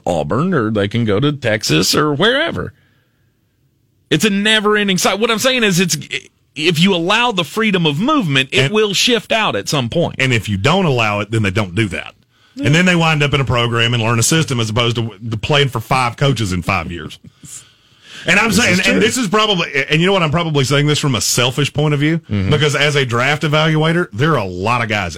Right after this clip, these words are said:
Speaker 2: every year that I look at and go, "Well, I've watched them play in three schemes, so I don't really know what they are."
Speaker 1: Right.
Speaker 2: They, they've never gotten really comfortable in one, and they're not great at anything, but they've shown an ability to be on a field in three
Speaker 1: Mm-hmm.
Speaker 2: different schemes.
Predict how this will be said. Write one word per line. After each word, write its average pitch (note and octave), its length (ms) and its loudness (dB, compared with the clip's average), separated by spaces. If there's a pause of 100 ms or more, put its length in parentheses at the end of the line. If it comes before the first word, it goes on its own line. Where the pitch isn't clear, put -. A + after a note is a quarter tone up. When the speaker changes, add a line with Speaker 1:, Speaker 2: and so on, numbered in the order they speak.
Speaker 2:
every A2+ 300 0
year B2+ 160 2
that A#2 100 0
I A2+ 60 0
look A2+ 180 0
at A#2 120 0
and A2 80 -6
go, G#2+ 100 0
"Well, A#2 160 -2
I've E3+ 140 0
watched G3+ 220 2
them D#3 120 0
play D#3+ 180 2
in A#2 100 0
three D#3 380 0
schemes, C#3 420 0
so A2+ 120 0
I A#2+ 60 0
don't D3+ 280 0
really D3 260 2
know A#2 120 0
what G#2+ 160 -2
they F#2+ 100 -4
are." E2+ 280 -6 (200)
Speaker 1:
Right. D#2+ 300 -2 (440)
Speaker 2:
They, E3+ 200 2
they've D#3 160 0
never A3+ 200 0
gotten G3 220 0
really G3 280 2
comfortable D#3 500 0
in B2+ 100 0
one, C#3 160 0
and C3 100 0
they're B2 80 0
not G3+ 240 0
great E3 320 0
at C#3 100 2
anything, B2 420 0
but C3 120 -2
they've D#3+ 160 0
shown G4 220 0
an B3 80 0
ability G#3 400 0
to D3+ 60 2
be C#3+ 300 2
on E3 220 0
a A#2 60 -4
field D#3 400 0
in C3+ 100 0
three C#3 180 2
Speaker 1:
Mm-hmm. - 60 0
Speaker 2:
different A#2 280 -2
schemes. G#2+ 400 -6